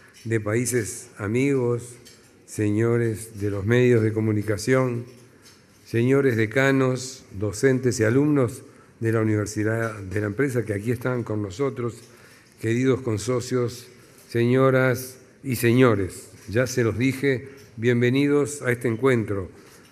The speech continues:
Me gustaría, si ustedes me permiten, saludar a un gran amigo de nuestra asociación, el ingeniero Alejandro Bulgeroni, que está con nosotros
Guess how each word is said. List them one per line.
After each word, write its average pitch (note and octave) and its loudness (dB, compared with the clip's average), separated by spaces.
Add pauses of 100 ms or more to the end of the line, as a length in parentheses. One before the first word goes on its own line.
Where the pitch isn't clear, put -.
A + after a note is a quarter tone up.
(720)
Me A#2+ 2
gustaría, C#3+ 4
si G#2+ 0
ustedes B2 2
me A#2+ 6
permiten, C3 4
saludar A#2+ 4 (580)
a A#2 0
un A#2 2
gran C3+ 2
amigo B2 2
de G2+ -2
nuestra A#2 -2
asociación, A2 0 (420)
el A2 0
ingeniero A#2 4
Alejandro A#2+ 0
Bulgeroni, A#2 2
que G2+ -4
está A#2+ -4
con A#2 -2
nosotros A#2+ -2